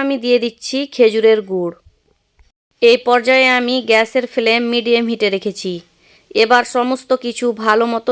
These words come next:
মিশিয়ে নেব। আর আমি ঢাকনা দিয়ে ঢেকে দেব প্রায় দশ মিনিটের জন্য, যাতে করে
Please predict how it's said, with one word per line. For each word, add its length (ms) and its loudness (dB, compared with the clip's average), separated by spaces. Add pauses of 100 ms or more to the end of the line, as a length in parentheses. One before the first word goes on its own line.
(120)
মিশিয়ে 380 -2
নেব। 140 0 (720)
আর 180 4 (100)
আমি 160 -6 (160)
ঢাকনা 320 -2 (100)
দিয়ে 160 2
ঢেকে 320 0
দেব 120 -4 (240)
প্রায় 220 2 (120)
দশ 140 2 (100)
মিনিটের 420 0
জন্য, 200 0 (520)
যাতে 340 0
করে 240 0